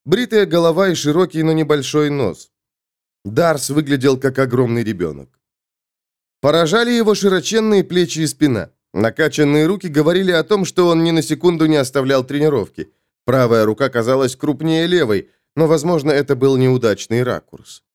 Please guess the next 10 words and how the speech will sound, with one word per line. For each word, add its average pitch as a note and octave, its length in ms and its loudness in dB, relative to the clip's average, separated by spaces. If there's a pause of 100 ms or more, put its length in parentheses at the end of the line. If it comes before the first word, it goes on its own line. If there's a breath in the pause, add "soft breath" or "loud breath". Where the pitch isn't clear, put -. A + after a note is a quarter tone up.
(260)
Голос, F#3+ 580 0
в C3 120 2
отличие C3+ 420 0
от B2+ 100 0
спокойного C3 640 0
и A#2+ 100 2
рассудительного, A#2+ 800 -2
как A#2 200 -4
у A#2 60 -2
брата, D3 460 -2